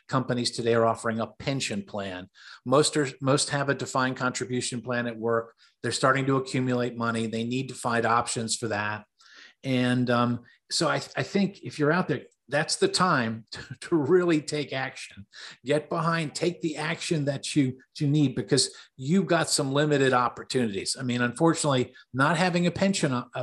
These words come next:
not having any sort of pension coming on later is gonna have an impact on you. And there's gonna be, there's gonna be entitlement reform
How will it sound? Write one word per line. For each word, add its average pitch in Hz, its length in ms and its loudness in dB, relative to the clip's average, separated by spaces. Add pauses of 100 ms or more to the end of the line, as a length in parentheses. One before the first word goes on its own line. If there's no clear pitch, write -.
(140)
not 156 220 0
having 151 260 -2
any 175 140 -2
sort 160 240 0
of 135 100 -6
pension 147 340 -4
coming 127 240 -4
on 120 120 0
later 123 420 2 (340)
is 147 160 2
gonna 147 180 -2
have 127 160 0
an 123 60 0
impact 123 440 -2
on 107 160 -2
you. 107 200 -6 (240)
And 147 120 -2
there's 151 140 0
gonna 165 200 0
be, 139 140 0 (140)
there's 147 140 -2
gonna 160 140 0
be 135 160 0
entitlement 117 440 0
reform 104 480 -8